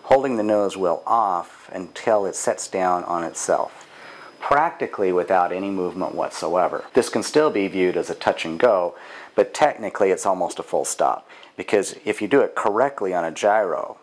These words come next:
you should hold the back wheel steady, and right as it stops, that front comes down and drops like that. The reason why you want to have a good practice of doing that is because many gyros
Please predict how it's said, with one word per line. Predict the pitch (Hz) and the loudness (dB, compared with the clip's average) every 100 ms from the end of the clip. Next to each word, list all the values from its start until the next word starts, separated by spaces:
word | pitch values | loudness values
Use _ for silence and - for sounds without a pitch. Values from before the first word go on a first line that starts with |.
| _ _ _ _ - | _ _ _ _ -10
you | 95 | -8
should | - 139 | 0 2
hold | 117 113 101 | 4 4 2
the | 92 | 2
back | 98 104 117 117 | 2 2 0 -2
wheel | 107 98 | 0 0
steady, | - - 98 78 69 - _ - - - _ | -4 -2 0 -2 -6 -18 _ -20 -20 -20 _
and | - 87 | -6 2
right | 104 117 - | 2 2 -2
as | 98 95 | -6 -4
it | |
stops, | - - - 107 95 82 - - - - - - _ | -4 -2 2 2 2 -2 -6 -12 -10 -12 -18 -20 _
that | 92 82 | 0 0
front | - 92 76 | 0 -2 -2
comes | - 76 | -10 -8
down | - 80 76 | -4 -2 -2
and | |
drops | - - - | -2 -4 -4
like | - - | -6 -2
that. | 73 69 - - - - - - - - _ _ _ - - - - - - - - - - | -2 -2 -6 -20 -20 -20 -20 -20 -20 -20 _ _ _ -20 -20 -20 -20 -20 -16 -14 -12 -14 -8
The | - | 2
reason | 113 139 139 123 | 4 4 2 4
why | 107 | 4
you | 101 101 | 4 2
want | 101 95 | 2 2
to | 87 | 0
have | 92 90 | -2 -2
a | |
good | - 98 | -2 -4
practice | - 95 87 80 - | 2 0 0 -6 -10
of | 82 | -6
doing | 98 95 90 76 | 0 0 0 -2
that | 69 - - - - - - - | -2 -4 -8 -18 -18 -18 -10 -4
is | 98 | -2
because | 107 - 107 95 95 - - | -2 2 4 4 0 -8 -6
many | 113 143 127 | 0 2 2
gyros | 98 85 78 73 110 - - | 2 2 2 -2 -8 -10 -12